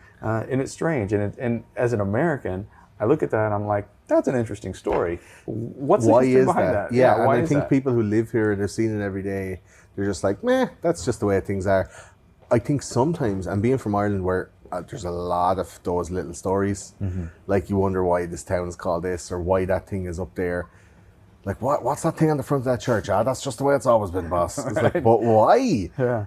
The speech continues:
Speaker 2: A lot of people, if you grow up with it, y-, you become desensitized to it, you never ask.
Speaker 1: Right.
Speaker 2: So that's the wonder of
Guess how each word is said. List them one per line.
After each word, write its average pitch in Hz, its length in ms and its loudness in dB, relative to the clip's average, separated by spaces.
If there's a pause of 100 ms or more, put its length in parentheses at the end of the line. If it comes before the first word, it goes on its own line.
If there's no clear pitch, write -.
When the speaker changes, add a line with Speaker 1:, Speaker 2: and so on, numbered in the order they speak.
Speaker 2:
A 107 40 -2
lot 120 140 6
of 123 100 -4
people, 117 260 0
if 104 140 -2
you 104 80 -2
grow 98 320 0
up 98 140 -2
with 104 120 -2
it, 98 220 -6 (120)
y-, 104 180 -8
you 104 160 -4
become 92 640 -6 (100)
desensitized 104 580 -2
to 90 80 -2
it, 82 60 -4
you 90 80 -4
never 87 240 -4
ask. 101 460 -2
Speaker 1:
Right. 87 180 -6 (180)
Speaker 2:
So - 140 2
that's 113 160 2
the 113 100 2
wonder 101 520 0
of 85 340 -4